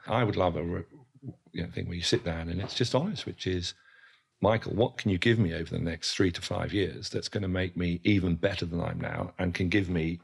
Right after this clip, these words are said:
a launch pad into what I want to do?" "You know what, Michael, I'm not quite sure what I want to do, but what is it you can give me that will help me decide what I want to do?"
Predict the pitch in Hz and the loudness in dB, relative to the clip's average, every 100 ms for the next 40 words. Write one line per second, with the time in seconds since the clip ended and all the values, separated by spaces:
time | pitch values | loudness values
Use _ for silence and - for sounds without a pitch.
0 | _ 85 87 107 104 - - - 76 78 | _ 2 6 6 6 2 -4 -4 -8 -2
1 | 85 85 95 92 95 98 110 107 120 131 | -2 -2 -2 0 0 -2 -4 -4 -4 -4
2 | - - 160 156 - 87 92 104 131 - | -6 -4 2 4 4 2 4 4 4 4
3 | 139 170 - 101 82 82 82 - - 80 | 2 4 2 0 2 0 -2 -6 -2 0
4 | 123 - - - - - 127 131 139 117 | -2 -4 -18 -18 -16 -4 4 6 6 4
5 | 120 113 113 131 110 87 101 104 92 135 | 2 2 4 4 4 4 2 0 2 2
6 | - 85 85 - - - 107 101 147 156 | 4 2 2 -4 -4 2 2 2 2 2
7 | 85 82 - 82 78 | 2 -4 -8 -8 -8